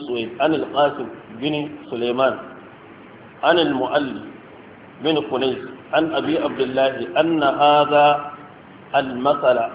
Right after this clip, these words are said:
ضربه الله لأمير المؤمنين علي بن أبي طالب." Wannan, "إن الله لا يستحي أن يضرب مثلا"، suka ce wannan misali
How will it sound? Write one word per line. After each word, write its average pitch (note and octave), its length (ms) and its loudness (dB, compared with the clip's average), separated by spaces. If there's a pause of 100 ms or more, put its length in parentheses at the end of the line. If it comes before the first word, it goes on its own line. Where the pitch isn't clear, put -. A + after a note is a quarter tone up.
(120)
ضربه C#3 460 2
الله C#3+ 260 2 (100)
لأمير B2+ 440 -2
المؤمنين B2+ 640 -4
علي B2 320 -4
بن B2 160 -4
أبي A2 320 -6
طالب." A2+ 340 0 (1040)
Wannan, D#3 640 0
"إن D#3 160 0
الله D3+ 360 4 (120)
لا D3+ 140 8 (100)
يستحي D3 640 0
أن D#3 160 0
يضرب C3+ 400 -2
مثلا"، C3+ 640 0
suka C#3+ 240 -8
ce - 80 -8
wannan C#3+ 400 0
misali C#3+ 400 2